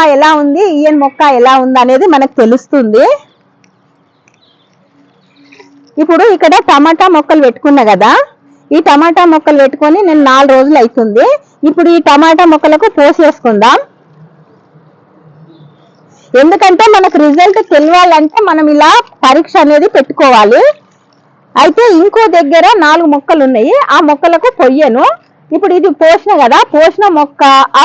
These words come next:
పొయ్యని మొక్కను ఒక వారం తర్వాత అబ్జర్వ్ చేద్దాం. మొక్కలు అనేటివి ఎలా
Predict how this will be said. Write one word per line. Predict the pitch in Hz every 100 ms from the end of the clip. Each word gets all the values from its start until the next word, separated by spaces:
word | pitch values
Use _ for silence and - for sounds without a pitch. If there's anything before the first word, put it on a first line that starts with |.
| -
పొయ్యని | 269 285 359 302
మొక్కను | 277 285 269 370 622 - 247
ఒక | 285 262
వారం | 269 285 285
తర్వాత | 254 262 262 254 381 554 359
అబ్జర్వ్ | 233 269 294 240
చేద్దాం. | 190 175 156 147 _ _ _ _ _ _ _ _ _ _ _ _ 784 _ _ _ _ _ _ -
మొక్కలు | 269 285 403 320
అనేటివి | 311 302 311 403 247
ఎలా | 254